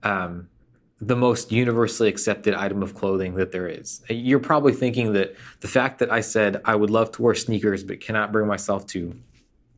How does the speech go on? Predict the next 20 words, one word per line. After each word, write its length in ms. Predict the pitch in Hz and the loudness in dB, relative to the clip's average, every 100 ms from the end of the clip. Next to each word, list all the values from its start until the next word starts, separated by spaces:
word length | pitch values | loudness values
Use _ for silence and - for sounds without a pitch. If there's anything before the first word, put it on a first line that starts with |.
| _ _ _ - | _ _ _ -10
is 140 | 117 - | -8 -4
complete 420 | 117 - 135 127 | -6 0 2 2
bullshit, 400 | 123 123 113 107 | 0 0 -2 -2
because 340 | 110 120 104 110 - _ - - - | 0 0 -2 -6 -20 _ -20 -20 -6
who 120 | - | 0
doesn't 320 | 160 127 131 131 | 6 6 4 2
wear 140 | 135 | 2
sneakers, 540 | 131 143 160 87 87 | 2 0 2 -2 -2
right? 280 | 92 107 131 - - - - - - - - - - | 0 0 -2 -8 -20 -20 -20 -20 -20 -20 -20 -20 4
Okay, 260 | 147 - - - - - - - - | 4 4 -4 -12 -20 -20 -20 -12 -8
a 40 | |
few 160 | - 170 | 0 2
points 300 | - 180 - | 4 4 2
of 100 | 127 | 0
clarification 720 | - 120 120 - 113 - 107 | 2 2 2 2 2 2 -2
before 320 | 104 - 104 | -2 0 0
I 40 | 101 | 0
defend 320 | 95 107 95 | -2 -4 -4
my 100 | 92 | -4
position. 560 | - 90 87 - - | -4 -4 -6 -8 -16